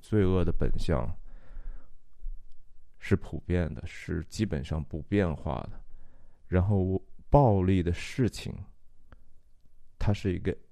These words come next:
英语，英语讲叫 imminent 啊，它随时可能发生，随时可能发生在我们身边，随时可能发生在我们自己身上，我们甚至随时都有可能成为施暴者。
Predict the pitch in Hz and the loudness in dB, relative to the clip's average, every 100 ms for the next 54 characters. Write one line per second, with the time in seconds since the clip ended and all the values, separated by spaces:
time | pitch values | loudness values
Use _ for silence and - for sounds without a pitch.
0 | - 98 92 90 101 110 104 92 62 - | -6 -2 -2 0 2 4 4 2 -2 -4
1 | 82 - - 123 120 92 64 - - - | -4 -6 2 4 4 2 -2 -8 -10 -10
2 | - - - - - 104 120 - 98 - | -10 -10 -12 -8 6 6 6 2 -4 -4
3 | - - - 73 78 - - - - - | -8 -8 -6 -4 -4 -6 -8 -10 -10 6
4 | 135 147 160 113 95 110 - 123 127 123 | 8 8 6 6 6 6 6 6 6 4
5 | 123 127 82 71 98 - 120 117 113 117 | 8 8 8 6 4 6 4 4 4 0
6 | 120 139 - - - - - - - - | 0 -4 -10 -14 -16 -14 -14 -14 -12 -12
7 | - - - - - 127 165 - 175 113 | -12 -12 -14 -8 6 10 10 8 6 6
8 | 107 127 147 147 156 160 139 85 95 143 | 6 6 6 6 6 6 6 6 2 2
9 | 139 - - - 139 143 165 156 - 107 | 4 2 0 2 2 2 0 -2 -4 -6
10 | - - - - - - - - - - | -6 -8 -18 -20 -20 -18 -18 -20 -20 -18
11 | - - - 127 127 135 160 - 180 147 | -16 -12 8 12 12 12 8 8 6 6
12 | 147 - 110 123 127 139 147 104 117 127 | 4 6 6 6 4 6 8 6 4 2
13 | 104 73 95 - 90 98 104 - - 131 | 0 2 0 0 0 2 2 0 -2 0
14 | 135 113 104 - | 2 2 2 -2